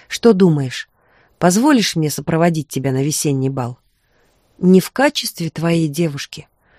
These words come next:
«Ну, как пойдет. Мы же всегда можем перейти в режим свидания, так сказать, сориентируемся в процессе». «Отлично, просто класс». Однако на лице Ромалы вновь появилось выражение, говорящее:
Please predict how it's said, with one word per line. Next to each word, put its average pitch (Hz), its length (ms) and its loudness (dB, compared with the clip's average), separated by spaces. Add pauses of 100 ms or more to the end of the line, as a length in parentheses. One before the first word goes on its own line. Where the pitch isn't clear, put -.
(360)
«Ну, 247 360 2
как - 240 4
пойдет. 202 520 2 (460)
Мы 208 140 6
же 220 120 4
всегда 214 360 4
можем 208 300 6
перейти 180 440 2
в 160 80 0
режим 170 320 2
свидания, 147 580 -2 (380)
так 165 160 -2
сказать, 175 380 0
сориентируемся 175 920 2
в - 80 -14
процессе». 151 580 -2 (680)
«Отлично, 139 800 -8
просто - 460 -6
класс». - 580 -6 (840)
Однако 180 400 0
на 185 80 4
лице 185 340 0
Ромалы 202 440 2 (300)
вновь 202 420 4
появилось 165 520 0
выражение, 170 520 0
говорящее: 165 640 -2